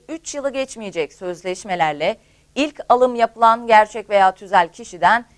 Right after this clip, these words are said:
yapılan alımları da kapsıyor. Ancak ihale makamı büyük miktarda yatırım yapılmış olan veya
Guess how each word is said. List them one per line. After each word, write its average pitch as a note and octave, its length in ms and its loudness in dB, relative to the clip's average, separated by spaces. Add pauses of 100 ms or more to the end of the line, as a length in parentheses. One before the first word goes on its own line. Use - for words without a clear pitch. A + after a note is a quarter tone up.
(120)
yapılan A3 520 4 (280)
alımları B3+ 540 2
da C#3+ 160 2 (260)
kapsıyor. B2+ 500 -12 (360)
Ancak G3 400 -2 (160)
ihale G3+ 360 2
makamı A3+ 540 -2 (360)
büyük A#3 280 -8
miktarda C4+ 500 2
yatırım B3+ 420 -4
yapılmış A#3+ 520 -8
olan B3 320 2
veya G3 360 2